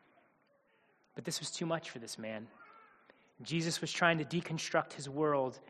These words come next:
and it was too much, too much. His wealth, his possessions, his status, they were too important to him. He didn't want to enter the kingdom as a dependent child. Let me ask you, do you resonate in any way with this guy?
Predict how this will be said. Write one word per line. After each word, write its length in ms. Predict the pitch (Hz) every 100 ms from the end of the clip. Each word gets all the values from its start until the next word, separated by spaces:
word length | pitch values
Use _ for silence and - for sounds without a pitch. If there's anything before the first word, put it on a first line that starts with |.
| - -
and 80 | 139
it 80 | 127
was 160 | 120
too 220 | - 165 151
much, 260 | 147 127 - - 147
too 140 | - 170
much. 240 | 156 -
His 160 | 151 127
wealth, 320 | 151 160 156
his 120 | 151
possessions, 560 | - 139 160 - 160 143
his 120 | 135
status, 600 | - 165 160 160 - - - - - - -
they 80 | 147
were 100 | 151
too 160 | - 190
important 460 | 175 202 196 165
to 140 | - 123
him. 120 | 107 - - - _ _ _ _ _ _ _ _ _
He 100 | -
didn't 280 | 127 170 196
want 240 | 165 170
to 120 | 175 185
enter 220 | 170 151
the 80 | 147
kingdom 600 | - 160 147 139 139 139
as 140 | 131 131
a 60 |
dependent 600 | 131 - 135 127 123 127 - - -
child. 520 | - 143 139 104 - - - _ _ _ _ _ _ _ _ _ _ _
Let 100 | 143
me 100 | 175
ask 380 | 180 165 - -
you, 120 | 110 104 - - _ _ _ _ -
do 140 | 123 139
you 240 | 147 208
resonate 440 | 190 196 180 165 147
in 100 | 147
any 160 | 156
way 160 | 139 131
with 100 | 113
this 180 | 110
guy? 100 | -